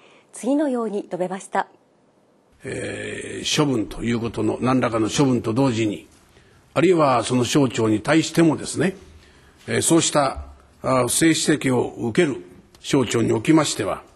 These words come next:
Speaker 2: 予算編成の際、間近でありますけども、マイナス査定をすることも、その分ですね、検討してよいのではないかというふうに思っています。これは、あの、私が時期は申しあ-、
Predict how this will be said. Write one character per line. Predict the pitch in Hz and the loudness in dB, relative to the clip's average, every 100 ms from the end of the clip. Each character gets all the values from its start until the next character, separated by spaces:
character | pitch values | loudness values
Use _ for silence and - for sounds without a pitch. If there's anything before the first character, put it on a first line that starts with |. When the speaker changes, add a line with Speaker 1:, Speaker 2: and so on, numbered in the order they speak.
| _ - _ | _ -20 _
Speaker 2:
予 | 117 | -4
算 | 120 170 175 | 2 4 6
編 | 185 | 4
成 | 160 123 | 2 0
の | 110 | 0
際、 | - 143 98 - - _ - | 0 -2 -2 -10 -20 _ -4
間 | 131 | -2
近 | 131 117 | 0 -2
で | 101 | -2
あ | |
り | 104 | -4
ま | 101 | -4
す | |
け | - | -4
ど | 107 | -2
も、 | 107 - - _ - - _ _ _ | -2 -6 -12 _ -20 -20 _ _ _
マ | 110 135 180 | 0 4 6
イ | |
ナ | 196 | 4
ス | 180 | 4
査 | - 170 | 0 2
定 | 151 | 2
を | 113 95 | 0 -2
す | - | 0
る | 123 | 0
こ | 117 | 0
と | 123 | -2
も、 | 98 - - - | -2 -6 -18 -8
そ | - | 0
の | 131 | 2
分 | 135 135 | 4 2
で | - | 0
す | - 110 | -4 -4
ね、 | 120 - _ _ _ | -4 -8 _ _ _
検 | 139 131 135 | -2 0 0
討 | 120 | -2
し | |
て | - 123 | 0 2
よ | 120 | 2
い | |
の | 113 | 2
で | 131 | 2
は | 131 | 2
な | 131 | 2
い | 139 | 0
か | - | -2
と | - - _ _ - | -10 -14 _ _ -2
い | 123 | 2
う | |
ふ | 123 | 4
う | 123 | 2
に | 98 - | 0 -2
思 | 110 107 | -2 -2
っ | |
て | - - 101 90 92 98 98 | -4 -6 -4 -4 -6 -10 -10
い | 92 | -4
ま | 104 | -2
す。 | - - - - - - - | -2 -4 -20 -20 -20 -20 -4
こ | - | 2
れ | 180 | 4
は、 | 185 165 151 - 120 | 6 4 2 0 2
あ | |
の、 | 131 131 123 120 | 4 4 2 0
私 | 123 123 123 - | 0 2 0 0
が | 131 120 | 0 0
時 | 120 | -2
期 | - 113 | 0 0
は | 107 | 2
申 | 117 | 0
し | 110 | 0
あ-、 | 117 | -4